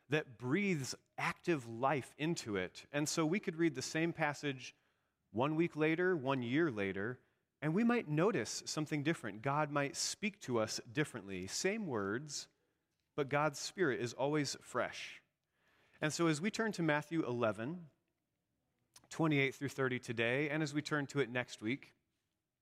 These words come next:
pay attention to these words and see what you notice, and in prayer and in your own devotions, see if God speaks anything to you on my,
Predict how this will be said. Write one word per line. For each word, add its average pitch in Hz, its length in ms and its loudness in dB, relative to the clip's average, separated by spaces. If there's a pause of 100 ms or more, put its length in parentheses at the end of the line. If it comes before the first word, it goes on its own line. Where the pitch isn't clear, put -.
(180)
pay 277 140 2
attention 202 360 -2
to 180 80 0
these 165 220 2
words 107 520 -2 (640)
and 143 140 0
see 196 140 -2
what 190 180 0
you 165 80 0
notice, 127 540 2
and 147 380 0
in 139 380 0
prayer 127 640 2
and 127 240 0
in 120 140 0
your 117 180 -2
own 135 240 2
devotions, 127 800 -2 (1080)
see - 220 -4
if - 140 -4
God 180 240 0
speaks - 320 -4
anything 147 340 0
to - 140 -8
you 131 240 2
on 107 120 0
my, 123 280 0